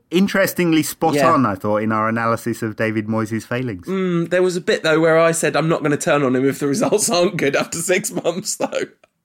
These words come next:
Speaker 2: That was a bit upsetting. But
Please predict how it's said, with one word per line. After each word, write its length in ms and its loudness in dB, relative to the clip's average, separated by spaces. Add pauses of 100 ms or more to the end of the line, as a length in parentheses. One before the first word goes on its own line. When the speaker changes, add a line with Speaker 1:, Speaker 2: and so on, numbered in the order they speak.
(1600)
Speaker 2:
That 120 -6
was 100 -10
a 40 -18
bit 120 -2
upsetting. 380 -4
But 460 0